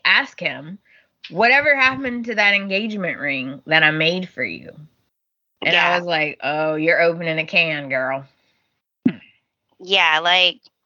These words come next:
Speaker 2: they, they're not friends. They're not buddies. Like, um, what do you think happened? Have you been invited to a wedding lately, Quinn?
Speaker 1: <laughs>
Speaker 2: No.
Speaker 1: Right.
Speaker 2: So is, uh, Zende still living in your house? Yeah.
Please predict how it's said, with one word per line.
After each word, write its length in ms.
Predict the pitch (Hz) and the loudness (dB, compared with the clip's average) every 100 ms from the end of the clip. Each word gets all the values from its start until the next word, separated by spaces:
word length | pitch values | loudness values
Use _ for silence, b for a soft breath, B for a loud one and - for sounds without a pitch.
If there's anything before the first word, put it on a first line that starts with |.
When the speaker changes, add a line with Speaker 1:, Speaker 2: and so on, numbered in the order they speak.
| _ - | _ -8
Speaker 2:
they, 200 | - 220 - B B B B B - | -2 -2 0 B B B B B 0
they're 160 | 311 | 2
not 240 | 294 226 160 | 4 2 0
friends. 460 | 185 175 185 202 | 2 4 2 0
They're 140 | 226 240 | 0 2
not 220 | 233 - | 2 2
buddies. 520 | 175 180 202 208 214 | 0 0 -2 -4 -2
Like, 440 | 202 175 175 - - | 2 4 2 0 0
um, 480 | 175 190 202 202 202 b b - | 2 4 4 2 -4 b b 0
what 100 | 262 | 0
do 80 | |
you 120 | 294 277 | 2 -2
think 280 | 269 277 | 0 0
happened? 520 | 269 208 190 175 170 170 | 2 0 2 2 0 -2
Have 220 | 185 180 | 0 0
you 160 | 185 | 0
been 180 | 208 233 | 0 2
invited 500 | 247 254 247 247 262 | 2 2 2 2 0
to 140 | 277 269 | 0 2
a 80 | |
wedding 360 | 254 254 262 269 | 4 2 2 0
lately, 340 | 269 269 254 | 0 0 -2
Quinn? 520 | 277 277 277 302 320 285 _ _ - | -2 2 2 0 -4 -14 _ _ -2
Speaker 1:
<laughs> 320 | 480 466 - | 0 0 0
Speaker 2:
No. 420 | 262 277 156 104 - _ _ B B B - | 0 4 4 2 -4 _ _ B B B -4
Speaker 1:
Right. 240 | 185 165 | 0 4
Speaker 2:
So 300 | 226 220 208 - - | 4 4 2 0 0
is, 280 | 226 - - | 0 -2 -4
uh, 480 | - 214 196 180 175 - _ 180 | 2 4 4 4 2 -2 _ -4
Zende 400 | 196 214 247 247 | 0 2 0 0
still 360 | - 254 196 | 0 0 0
living 340 | 175 208 233 233 | 0 2 2 2
in 120 | 233 | 2
your 200 | 220 208 | 2 0
house? 640 | 190 - 170 226 - - - _ _ _ _ _ _ _ | -2 0 2 2 -2 -10 -18 _ _ _ _ _ _ _
Yeah. 560 | - 160 165 180 254 196 | -20 -14 -8 0 2 0